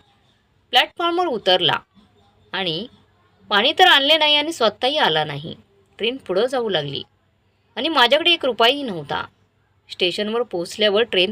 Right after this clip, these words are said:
थांबली. मी खाली उतरले आणि माझ्या मुलाला शोधत होते, पण तो आलाच नाही. स्टेशनजवळ सकाळची संध्याकाळ झाली, जवळ पैसेही नव्हती आणि मला भूकही लागली होती.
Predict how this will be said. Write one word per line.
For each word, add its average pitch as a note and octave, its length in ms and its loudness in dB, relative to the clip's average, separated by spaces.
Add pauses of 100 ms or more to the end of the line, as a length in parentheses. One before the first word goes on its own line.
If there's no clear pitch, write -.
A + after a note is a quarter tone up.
थांबली. A#3 360 -8 (760)
मी E4 120 -2
खाली C4+ 260 2
उतरले D#4+ 340 6
आणि D#4+ 120 2
माझ्या B3+ 300 0
मुलाला A#3+ 360 0
शोधत G#3+ 360 -4
होते, - 300 -6 (440)
पण A3 160 -10
तो C#4+ 40 -2
आलाच G#3 400 0
नाही. E3 340 -8 (1120)
स्टेशनजवळ F4+ 580 4
सकाळची C#4 440 2
संध्याकाळ G#3+ 540 0
झाली, C3 280 -6 (440)
जवळ G3+ 200 4
पैसेही A3+ 460 -2
नव्हती E3+ 400 -10 (800)
आणि C4 180 -4
मला D4 260 2
भूकही C4 400 2
लागली E3+ 260 -2
होती. D3+ 340 -10